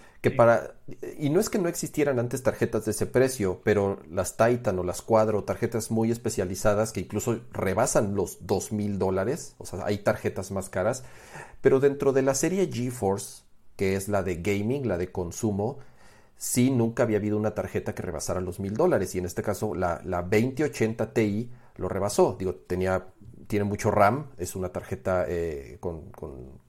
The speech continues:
Speaker 1: que incluso ahorita, eh, ninguna tiene esa cantidad de,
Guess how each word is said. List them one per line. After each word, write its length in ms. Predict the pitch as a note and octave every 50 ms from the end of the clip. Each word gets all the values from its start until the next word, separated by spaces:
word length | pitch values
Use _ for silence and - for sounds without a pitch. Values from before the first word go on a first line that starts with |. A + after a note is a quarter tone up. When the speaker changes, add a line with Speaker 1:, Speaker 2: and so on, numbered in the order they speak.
| _ _ _ - - - - -
Speaker 1:
que 500 | - F#2+ F2 D#2+ - - - - E2 - -
incluso 400 | G#2+ G2 - A2 A2 G#2+ - B2+
ahorita, 400 | G#2+ A2 G#2+ - A#2+ A2+ - - - - - - - - - -
eh, 580 | F#2+ F#2+ F2+ E2+ E2 D#2 D#2+ D2+ E2 - - -
ninguna 560 | A2+ A2 G#2+ G#2 G2 G#2+ A#2 A#2+ A#2 A2+ A2+
tiene 360 | - A2+ G#2+ G#2+ G#2+ G#2+ G#2
esa 220 | G#2 G2+ - A#2 -
cantidad 600 | - F#2+ E2+ - F#2+ F#2 F#2 F#2+ F#2 F#2 - -
de, 640 | - G2+ G2+ F#2+ F#2 F2+ E2+ D#2+ D#2 D2+ C2 - -